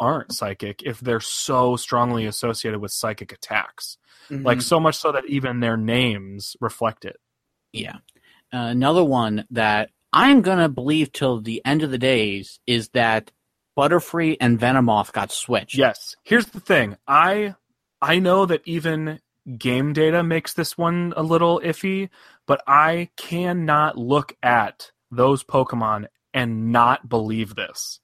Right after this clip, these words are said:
Speaker 2: Mm-hmm.
Speaker 1: If you don't know what we're talking about, first of all, this is, like, one of the biggest, <laughs> like,
Speaker 2: Mm-hmm.
Speaker 1: fan theories ever, um, outside of, you know, the Cubone Kangaskhan one. But, um,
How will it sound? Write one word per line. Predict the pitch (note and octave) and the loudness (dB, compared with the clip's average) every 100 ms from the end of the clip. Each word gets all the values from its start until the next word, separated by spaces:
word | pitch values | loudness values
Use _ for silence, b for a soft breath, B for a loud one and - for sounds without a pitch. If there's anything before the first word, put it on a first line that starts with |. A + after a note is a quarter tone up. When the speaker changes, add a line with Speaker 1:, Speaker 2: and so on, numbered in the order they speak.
| _ _ - | _ _ -4
Speaker 2:
Mm-hmm. | C3 A#2 C3+ | -2 0 0
Speaker 1:
If | C#3 D3+ | -2 0
you | C#3 | 0
don't | D3+ F3+ | 2 0
know | F#3+ | -4
what | F3+ | -4
we're | D3+ C#3+ | -4 -6
talking | - C3 - A#2 | 0 0 0 -6
about, | G#2+ G2+ G#2 - | -2 -2 -4 -4
first | D#3 D3+ - | 2 2 0
of | A2 | -4
all, | G#2 G2 G#2 - _ _ _ _ _ _ _ - | -4 -4 -6 -8 _ _ _ _ _ _ _ -8
this | B2+ D3+ | 0 2
is, | D3 B2+ | 2 2
like, | A#2+ G#2+ - | 4 2 -2
one | B2+ A#2 C#3 C#3 | -10 -2 0 0
of | A2+ | 0
the | A2+ | -2
biggest, | G2+ B2+ B2+ A#2+ - - - - | -2 0 2 2 -2 -8 -10 -12
<laughs> | - - A#3+ - - B3 - - - - | -12 0 0 2 -2 -2 -4 -20 -20 -2
like, | A#2+ A#2+ | 0 2
Speaker 2:
Mm-hmm. | B2 A2+ - _ - C#3 | 0 -4 -10 _ -14 -8
Speaker 1:
fan | C3+ C3 | -6 -8
theories | - B2+ A2+ G#2+ - - | -4 -2 -2 -6 -12 0
ever, | C3+ B2+ A2+ F#2+ G#2 - b b b | 0 2 -2 -6 -8 -12 b b b
um, | A#2+ A2+ G#2+ G#2+ - | 0 2 2 -2 0
outside | B2 B2 - B2+ A#2+ | 2 2 2 2 4
of, | A2+ G#2 G2+ - | 2 -2 -6 -10
you | B2 | -4
know, | A2+ G#2 G#2 - | -2 -4 -6 -8
the | A2+ | -10
Cubone | - B2+ A#2 G#2+ G#2+ | -2 -2 0 -2 -4
Kangaskhan | A#2+ A#2+ - G#2 G2 | -4 -4 -6 -10 -10
one. | G2+ G2+ G2+ | -10 -10 -12
But, | G2 B2 B2+ _ b b b - | 0 0 0 _ b b b 0
um, | B2 A#2 G#2+ G2+ G2 | 4 4 2 -2 -10